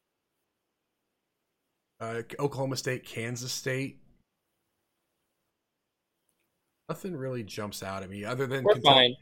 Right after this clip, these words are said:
Speaker 2: Let's close this out.
Speaker 1: Kentucky, Tennessee. I, I, we just run through 'em real quick. Uh, yeah, and then Hawaii, the ten fifty-nine or eleven fifty-nine kick, um, against Wyoming.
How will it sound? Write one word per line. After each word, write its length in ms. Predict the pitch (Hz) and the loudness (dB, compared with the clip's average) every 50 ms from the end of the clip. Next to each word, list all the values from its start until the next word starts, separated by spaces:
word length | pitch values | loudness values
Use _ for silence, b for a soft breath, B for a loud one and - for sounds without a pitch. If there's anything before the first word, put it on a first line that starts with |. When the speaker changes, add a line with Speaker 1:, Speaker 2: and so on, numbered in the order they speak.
| - | -2
Speaker 2:
Let's 180 | 165 160 - - | -2 0 0 0
close 260 | - 175 160 151 147 | 4 6 6 6 6
this 160 | 143 123 - | 2 0 2
out. 300 | 131 120 117 117 117 - - _ _ _ _ _ _ _ _ _ _ _ - 147 - _ _ _ _ _ _ - | 4 4 4 2 0 -2 -12 _ _ _ _ _ _ _ _ _ _ _ -12 -12 -12 _ _ _ _ _ _ -12
Speaker 1:
Kentucky, 360 | - 123 - 160 151 - 151 | -8 -2 -2 -2 0 -2 -4
Tennessee. 800 | 135 - 147 139 131 131 - 139 127 127 123 123 123 123 120 117 - | -4 -2 -2 -4 -4 -6 -6 -4 -4 -4 -4 -4 -4 -4 -6 -8 -10
I, 200 | - 120 - - | -12 -12 -10 -12
I, 40 | 139 - | -10 -6
we 140 | 147 147 143 | -2 -2 0
just 180 | 147 151 - 147 | 0 0 0 0
run 160 | 139 135 131 | 0 0 0
through 120 | 135 131 123 | -4 -4 -4
'em 60 | 113 | -4
real 100 | 117 113 | -6 -6
quick. 280 | - 113 101 90 - | -6 -8 -8 -8 -8
Uh, 680 | - 113 117 120 120 120 120 120 120 120 - 117 120 120 233 - - - - _ _ _ _ _ _ _ _ _ _ _ _ _ _ _ - _ _ _ _ _ _ _ _ _ _ _ _ _ _ - - | -8 -6 -6 -4 -4 -4 -4 -4 -4 -4 -4 -4 -6 -8 -10 -12 -20 -20 -20 _ _ _ _ _ _ _ _ _ _ _ _ _ _ _ -20 _ _ _ _ _ _ _ _ _ _ _ _ _ _ -14 -12
yeah, 120 | 92 - | -10 -8
and 120 | - 101 104 | -8 -6 -6
then 100 | 104 101 | -6 -6
Hawaii, 640 | 107 120 117 117 117 120 123 127 127 123 120 - | -4 -2 0 0 0 0 0 0 -2 -4 -4 -6
the 140 | - 131 123 | -6 -8 -8
ten 320 | - - 165 151 156 160 | -4 2 2 2 2 2
fifty-nine 680 | 156 - 165 156 - 160 156 147 143 139 139 139 135 | 2 2 0 0 0 -2 -2 -2 0 -2 -2 -2 -4
or 160 | 113 113 113 117 | -4 -6 -4 2
eleven 300 | 135 151 160 160 165 156 | 6 6 6 6 4 0
fifty-nine 560 | 165 170 151 - 170 156 147 143 143 139 127 | 0 -2 -2 -2 -2 0 0 0 -2 -4 -6
kick, 500 | - - 160 151 135 123 - - - - - _ _ _ _ _ _ _ _ _ _ _ - | -4 0 0 0 0 -2 -6 -16 -20 -20 -20 _ _ _ _ _ _ _ _ _ _ _ -8
um, 540 | 113 113 113 110 110 107 107 104 107 123 - - - _ - | -4 -4 -2 -2 -2 -2 -4 -6 -6 -8 -12 -18 -20 _ -16
against 260 | - 113 123 113 - | -8 -8 -8 -6 -4
Wyoming. 520 | 117 117 117 113 113 135 135 101 95 90 | -2 -2 -2 -2 -4 -4 -6 -6 -10 -14